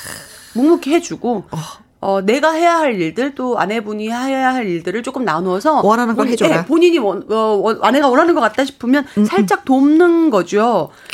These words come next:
Speaker 1: 그래서 그냥 굳이 지금 이게 너무 편하시다면
Speaker 2: 어.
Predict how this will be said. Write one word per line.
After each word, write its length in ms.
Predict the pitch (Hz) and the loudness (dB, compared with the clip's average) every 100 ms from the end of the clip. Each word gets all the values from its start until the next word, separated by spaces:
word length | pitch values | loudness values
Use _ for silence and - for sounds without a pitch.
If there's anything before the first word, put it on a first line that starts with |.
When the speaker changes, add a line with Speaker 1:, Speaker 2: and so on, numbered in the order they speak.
| - - | -14 -12
Speaker 1:
그래서 220 | - 330 - | -4 -4 0
그냥 260 | 277 370 370 | 2 2 2
굳이 560 | 254 262 320 339 320 | -2 2 4 4 2
지금 200 | 226 269 | 0 0
이게 220 | 240 294 | 2 2
너무 220 | 339 247 254 | 2 2 0
편하시다면 840 | 370 381 349 254 233 269 320 | 0 2 2 0 2 2 2
Speaker 2:
어. 80 | 196 | 0